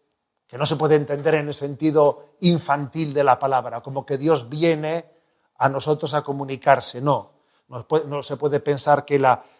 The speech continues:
revelación es algo heterónomo,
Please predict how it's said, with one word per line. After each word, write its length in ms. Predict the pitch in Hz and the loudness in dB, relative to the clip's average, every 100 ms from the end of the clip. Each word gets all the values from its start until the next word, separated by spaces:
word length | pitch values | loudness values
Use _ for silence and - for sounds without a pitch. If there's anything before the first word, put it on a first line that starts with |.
| _ | _
revelación 580 | 131 135 135 123 151 143 | 2 4 4 2 2 2
es 120 | 147 | 4
algo 280 | 151 143 147 | 4 6 4
heterónomo, 1200 | 143 - 139 165 160 151 143 151 165 190 - _ | 4 -2 4 6 6 2 -4 0 0 0 -2 _